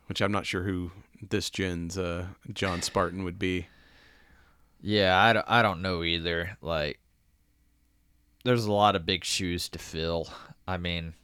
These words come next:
Speaker 1: 'Cause even Swar-, uh, fucking, I, w-, I just watched the new, uh, Expendables four, and, uh, I think Stallone may be getting a little too old for that shit, 'cause, I mean, he,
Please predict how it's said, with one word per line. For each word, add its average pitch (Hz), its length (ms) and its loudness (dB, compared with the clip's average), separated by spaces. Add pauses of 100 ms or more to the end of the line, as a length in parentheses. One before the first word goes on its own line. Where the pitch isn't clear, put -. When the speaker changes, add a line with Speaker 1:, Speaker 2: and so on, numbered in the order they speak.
(160)
Speaker 1:
'Cause 120 120 -2
even 170 200 6
Swar-, - 320 -2
uh, 101 340 -12
fucking, 95 540 -8 (340)
I, - 40 -18
w-, 101 200 -12
I 117 80 0
just 117 220 -4
watched 110 260 2
the 98 80 -4
new, 101 280 0
uh, 92 420 0 (500)
Expendables 107 540 -2
four, 95 380 -2
and, 85 180 -6 (1900)
uh, - 280 -14
I 113 40 -14
think 156 260 -2
Stallone 151 360 4
may 135 120 8
be 131 120 2
getting 127 80 4
a - 20 0
little 127 140 2
too 123 120 4
old 113 180 8
for 110 60 0
that 95 140 2
shit, - 300 0
'cause, 92 260 -4
I 98 60 -6
mean, 95 120 -2
he, 104 320 0